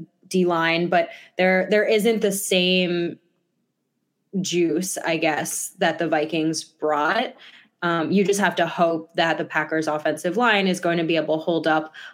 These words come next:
a little bit better this week than they did last week. And again, I think there's, like, a continuity thing here. If they're gonna be playing again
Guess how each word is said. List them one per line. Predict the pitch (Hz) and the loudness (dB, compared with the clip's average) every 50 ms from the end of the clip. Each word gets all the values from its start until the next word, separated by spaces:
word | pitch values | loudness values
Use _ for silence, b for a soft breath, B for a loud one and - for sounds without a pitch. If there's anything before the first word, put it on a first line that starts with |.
| B - | B -2
a | - | 0
little | 185 175 170 | 0 2 0
bit | - 165 156 - - | 0 0 -2 -2 0
better | 180 170 165 160 156 156 156 | 0 0 2 2 2 2 2
this | 151 160 160 160 - - | 0 -2 -2 -2 -2 -2
week | 160 156 156 156 - | 0 0 0 0 -2
than | 160 165 | -2 -2
they | 160 | -2
did | 156 180 190 | 0 0 2
last | 269 285 269 269 269 | 2 2 2 2 0
week. | 233 208 | 0 2
And | 220 226 | 2 2
again, | 208 277 285 277 | 2 2 2 2
I | 240 226 | 2 2
think | 240 220 208 | 0 0 0
there's, | 220 202 208 | 0 0 2
like, | 196 185 | 0 0
a | 185 | 0
continuity | - - - 208 190 190 170 170 170 165 160 160 160 156 | -2 -2 0 0 0 0 0 0 0 0 2 2 0 0
thing | - 160 156 160 | 0 -2 -2 -2
here. | 156 160 156 156 156 | -2 0 0 0 0
If | 156 | 0
they're | - 156 | -2 -2
gonna | 160 160 160 | 0 0 0
be | 160 156 | -2 -2
playing | 156 - 202 196 202 208 | -2 0 0 2 2 2
again | 202 196 190 180 180 170 170 170 170 170 | 2 2 2 0 0 0 0 -2 -4 -4